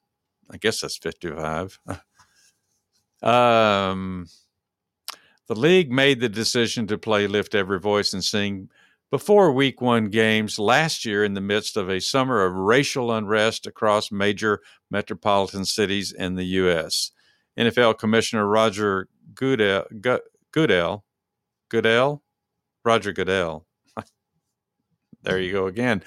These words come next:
Acknowledged the Black Lives Matter movement as well. So he's given it credibility, right?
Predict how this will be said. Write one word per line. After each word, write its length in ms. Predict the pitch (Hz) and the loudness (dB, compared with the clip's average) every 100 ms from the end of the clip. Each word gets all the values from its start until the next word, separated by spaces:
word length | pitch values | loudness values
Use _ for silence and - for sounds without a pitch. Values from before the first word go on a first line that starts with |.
| - - - | -16 -20 -2
Acknowledged 560 | 170 156 175 185 - 156 | 0 4 4 4 4 2
the 80 | |
Black 380 | 131 147 147 - | 2 2 2 2
Lives 320 | 139 131 113 | 2 4 2
Matter 340 | 117 127 131 117 | 0 2 4 2
movement 460 | 117 135 127 123 - | 4 4 4 -2 -2
as 360 | 120 123 123 113 | 0 2 0 -4
well. 540 | 117 135 170 123 - _ _ _ _ _ _ _ _ _ _ _ _ _ _ _ - | 0 2 4 2 -2 _ _ _ _ _ _ _ _ _ _ _ _ _ _ _ -6
So 360 | 135 131 127 - | 2 4 4 -2
he's 340 | - 135 190 - | -2 0 0 -2
given 360 | 143 139 131 | -2 -2 -2
it 160 | 120 - _ _ _ | -4 -8 _ _ _
credibility, 880 | - 143 123 120 175 185 101 71 - _ _ _ _ _ | -2 -2 0 -2 -2 -4 -8 -10 -12 _ _ _ _ _
right? 320 | 95 117 180 | -4 -2 -4